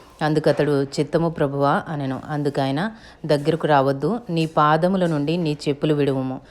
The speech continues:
నీవు నిలిచియున్న స్థలము పరిశుద్ధ స్థ-, ప్రదేశము" అనెను. మరియు ఆయన, "నేను నీ తండ్రి దేవుడను, అబ్రాహాము దేవుడను, ఇస్సాకు దేవుడను, యాకోబు దేవుడను" అని చెప్పగా, మోషే తన ముఖమును కప్పుకొని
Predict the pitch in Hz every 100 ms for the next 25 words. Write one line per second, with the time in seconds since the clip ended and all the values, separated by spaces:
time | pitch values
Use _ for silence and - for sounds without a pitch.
0 | - - 175 165 160 160 165 165 190 160
1 | 160 - 147 147 151 139 143 147 143 160
2 | 156 165 - 147 - - 151 143 151 151
3 | 139 135 120 147 131 127 - - - -
4 | - 165 156 175 185 156 147 147 151 156
5 | 165 160 175 175 165 151 151 180 165 151
6 | 143 143 180 220 151 139 151 156 156 151
7 | 147 143 135 135 147 214 - - - 147
8 | - 170 165 175 156 143 139 139 175 214
9 | - - - 160 151 151 160 190 180 170
10 | 151 143 143 143 208 - 151 139 143 139
11 | 147 175 233 202 156 160 160 196 180 156
12 | 143 143 165 170 165 151 - 160 151 160